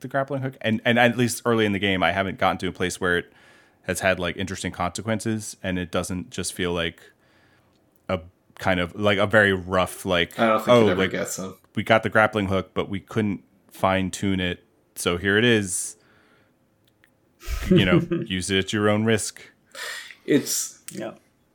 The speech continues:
Speaker 2: I, I'm sure there's some consideration too with, like, thinking about how you implement that within combat, that you're, you're making some decisions quickly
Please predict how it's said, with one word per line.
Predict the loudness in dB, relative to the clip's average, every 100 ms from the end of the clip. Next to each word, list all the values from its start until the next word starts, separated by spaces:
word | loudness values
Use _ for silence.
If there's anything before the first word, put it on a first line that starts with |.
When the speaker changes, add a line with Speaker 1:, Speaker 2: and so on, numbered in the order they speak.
| _ _ _ _ _ _ 2
Speaker 2:
I, | 4
I'm | 4 2
sure | 4 4
there's | 4 2
some | 0
consideration | -2 -2 0 2 2 2 -2
too | -2 0
with, | 2 0 2
like, | 0 -2 -8 -18 -16 -16 -20 -20 _ _ _ _ _
thinking | -2 0 4
about | 4 4
how | 4
you | 2 2 -2 -4 -6
implement | -6 -4 -6 -4 -8 -4
that | -4 -2 -4 -6 _ _ _ _ _ _
within | -4 -4 -2 -4 -4 -6 -6 -8 -10 _ _ _ _ -16
combat, | -6 -2 0 0 -2 -2
that | -4 -4 -6 _ _ _ -12
you're, | -8 -8
you're | -6 -8 -8 _ _
making | -10 -8 -6 -8 -8
some | -6 -6
decisions | -6 -6 -4 -6 -8 -10 -12 -14 -10
quickly | -6 -6 -6 -8 -10